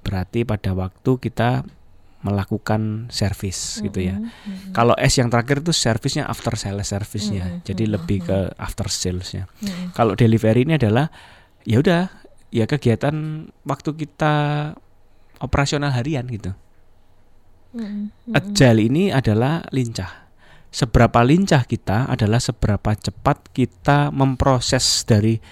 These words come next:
Speaker 1: customer itu telepon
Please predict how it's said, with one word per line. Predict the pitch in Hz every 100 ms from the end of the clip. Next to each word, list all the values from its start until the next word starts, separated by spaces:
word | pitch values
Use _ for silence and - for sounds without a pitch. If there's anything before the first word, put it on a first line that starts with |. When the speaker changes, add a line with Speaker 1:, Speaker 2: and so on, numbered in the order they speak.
| - - -
Speaker 1:
customer | - 120 - 113 113 113
itu | 117 104 - 113 110 107 -
telepon | 110 104 95 - 151 208